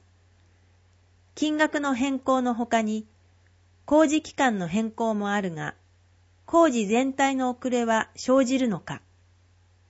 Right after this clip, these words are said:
答え。六ヶ月の工事期間の延長となるが、市が発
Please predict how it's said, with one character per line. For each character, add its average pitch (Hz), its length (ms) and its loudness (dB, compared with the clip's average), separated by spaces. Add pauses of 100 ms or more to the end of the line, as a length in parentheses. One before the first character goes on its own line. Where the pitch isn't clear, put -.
(880)
答 202 340 2
え。 147 160 -6 (1400)
六 220 240 0
ヶ 330 160 4
月 285 240 -4
の 190 160 -2
工 254 240 4
事 269 120 -2
期 - 140 -20
間 220 260 0
の 156 100 -6
延 214 220 -2
長 220 240 -2
と 214 140 -6
な 208 140 -2
る 196 100 -6
が、 156 240 -8 (540)
市 320 240 -2
が 262 160 0
発 196 240 -2